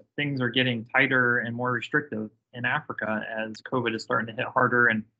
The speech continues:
and the messaging and, and supplies, like what Design Outreach has done through our partners and through our own team, is starting to hit more of the headlines. Uh, this is, uh, very early in the morning as we get ready to head out and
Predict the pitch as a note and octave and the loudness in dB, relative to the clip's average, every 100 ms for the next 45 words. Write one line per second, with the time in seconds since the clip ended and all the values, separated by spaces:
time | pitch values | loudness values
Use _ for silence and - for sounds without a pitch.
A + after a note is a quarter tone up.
0 | _ _ - C3 C3 C#3+ D#3 C#3 D3 C#3+ | _ _ 0 4 6 6 6 2 4 4
1 | C#3 A#2+ A#2 G#2+ A2+ A#2 - B2+ B2+ A#2+ | 4 0 -2 -4 -4 -6 2 4 4 2
2 | A2+ A#2 A2 A#2+ A#2 A#2 A#2 B2 B2 A#2+ | -4 -8 -6 -6 -6 -4 -2 -2 -4 -10
3 | A2 A2+ A2+ A2 B2 A2 - C3+ A#2+ A#2 | -4 -2 -2 -4 -6 -4 -2 -2 0 -6
4 | A#2 _ _ _ _ _ _ - B2+ - | -6 _ _ _ _ _ _ -2 -2 2
5 | C#3 B2 B2+ B2+ A#2+ D3 C3 A#2 A#2 B2 | 4 6 6 2 -2 -2 -2 -2 -6 -12
6 | C3 B2+ C3 B2 A#2+ A2 A#2+ A2+ C3 C3+ | -12 -2 2 2 0 -4 -4 -2 -4 -2
7 | B2+ A#2 A2+ B2+ B2+ G#2 A2 - - _ | 0 0 -2 -4 -4 -6 -8 -14 -20 _
8 | _ _ _ _ _ _ _ _ _ _ | _ _ _ _ _ _ _ _ _ _
9 | _ _ - D3+ D#3 D3+ C#3 C3+ - D#3+ | _ _ 2 8 10 10 8 4 -4 -2
10 | D#3+ E3+ D3+ C3+ C#3+ C#3 C#3 C3+ F2+ - | 0 2 2 4 6 8 8 6 0 -10
11 | B2+ F#3 F3+ F#3 F#3+ F3+ D#3 F#3+ E3+ B2 | 0 2 4 4 2 2 2 4 4 2
12 | A#2+ A#2+ C3+ C3 C3 A#2 C3 C#3 C3+ - | -2 -4 -8 -6 -6 -2 -2 0 -2 -2
13 | A#2+ C3+ C#3 C#3+ D3 - _ _ _ _ | -2 2 4 4 2 -4 _ _ _ _
14 | - C#3 C3+ B2+ B2 A#2+ | -2 2 4 4 2 -2